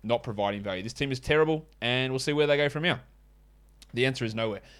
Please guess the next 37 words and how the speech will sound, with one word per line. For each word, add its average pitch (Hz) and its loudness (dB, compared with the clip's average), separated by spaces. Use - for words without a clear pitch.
Devin 196 2
Booker, 220 4
thirty-two 185 0
minutes, 175 -2
thirty 175 -2
points, 165 -4
ten 165 -4
assists, 156 -4
and 143 -6
four 147 -4
steals, 143 -4
continues 139 -6
to 127 -10
play 123 0
at 120 0
a 117 -2
really 120 0
high 117 4
level, 113 -2
while 113 0
Ayton 131 0
was 104 -6
great 107 0
also, 107 -2
twenty-three 135 0
and 110 -2
sixteen. 110 -4
It 143 -8
was 165 -2
a 180 -2
strong 214 0
game 196 4
from 175 -8
Aaron 165 2
Holiday 147 2
as 123 0
well. 160 2